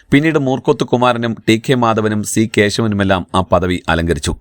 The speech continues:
കേരളത്തിൽ ജാതീയ ഉച്ചനീചത്വങ്ങൾക്കെതിരെയും സാമൂഹിക നീതിക്കായും പൊരുതിയ ഈ മഹത്തായ പ്രസ്ഥാനത്തെ മൂന്ന് പതിറ്റാണ്ടായി നയിക്കുന്നത് വെള്ളാപ്പള്ളി നടേശനാണ്. പ്രസ്ഥാനത്തിന്റെ ഈ മഹച്ചരിതത്തെയെല്ലാം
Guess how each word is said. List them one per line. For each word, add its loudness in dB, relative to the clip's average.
കേരളത്തിൽ 2
ജാതീയ 0
ഉച്ചനീചത്വങ്ങൾക്കെതിരെയും 0
സാമൂഹിക 0
നീതിക്കായും 2
പൊരുതിയ 2
ഈ 0
മഹത്തായ 2
പ്രസ്ഥാനത്തെ 0
മൂന്ന് 4
പതിറ്റാണ്ടായി 2
നയിക്കുന്നത് -2
വെള്ളാപ്പള്ളി 0
നടേശനാണ്. -2
പ്രസ്ഥാനത്തിന്റെ 0
ഈ 0
മഹച്ചരിതത്തെയെല്ലാം 0